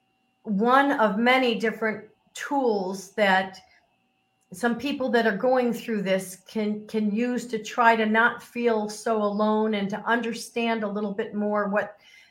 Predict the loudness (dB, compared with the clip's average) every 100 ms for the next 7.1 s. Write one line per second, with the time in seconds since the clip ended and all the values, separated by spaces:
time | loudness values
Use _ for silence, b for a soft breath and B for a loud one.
0 | b 0 4 6 6 4 -2 -4 0 2
1 | 4 2 2 2 0 -2 -12 -6 -6 -6
2 | 2 2 2 -2 -6 -4 -4 -6 -10 b
3 | b b b b 2 4 4 2 0 2
4 | 2 0 -8 -6 -2 -2 -6 -6 -2 0
5 | 2 2 2 0 -4 0 0 -2 -6 B
6 | B _ -8 2 6 6 6 0 -2 -2
7 | -4